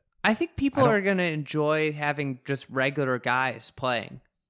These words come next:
Speaker 2: I think so too. I, I think it's gonna be a larger sports event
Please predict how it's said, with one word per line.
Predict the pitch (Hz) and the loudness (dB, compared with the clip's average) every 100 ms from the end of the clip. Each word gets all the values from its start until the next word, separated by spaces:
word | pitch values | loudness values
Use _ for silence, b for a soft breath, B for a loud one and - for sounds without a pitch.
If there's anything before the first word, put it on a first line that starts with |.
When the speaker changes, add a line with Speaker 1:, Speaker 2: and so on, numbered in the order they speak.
| _ _ _ _ _ _ - | _ _ _ _ _ _ -4
Speaker 2:
I | 143 | -2
think | 180 156 196 | 0 -2 -2
so | 190 165 | -4 -4
too. | - 160 139 - | -2 0 0 -2
I, | - 160 - | -4 -6 -6
I | 170 | -4
think | 208 196 | -2 -2
it's | - | -2
gonna | 202 | 0
be | 185 | 0
a | 143 | 2
larger | 123 143 139 | 2 2 0
sports | - - 107 127 - | -8 -4 -4 -4 -6
event | 95 - 80 | -14 -14 -18